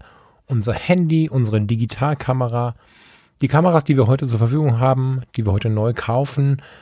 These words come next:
sind meist, nicht immer, meist Digitalkameras. Das heißt, es befindet sich ein Sensor an der Stelle, an die man früher den Film geschoben hat, diese runden kleinen Kassetten oder diese runden Rollen, wo man den Film einzeln abspulen konnte und einspannen musste.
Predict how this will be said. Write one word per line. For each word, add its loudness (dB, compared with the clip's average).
sind 2
meist, -2
nicht -2
immer, -2
meist 2
Digitalkameras. -2
Das -2
heißt, 0
es -4
befindet 2
sich -4
ein 2
Sensor 2
an 0
der 0
Stelle, -2
an 0
die -2
man -2
früher 0
den 2
Film 2
geschoben -2
hat, -6
diese 0
runden -2
kleinen -2
Kassetten -2
oder 0
diese -2
runden -2
Rollen, 2
wo -2
man -6
den -4
Film -4
einzeln -6
abspulen 0
konnte 0
und -4
einspannen 2
musste. 0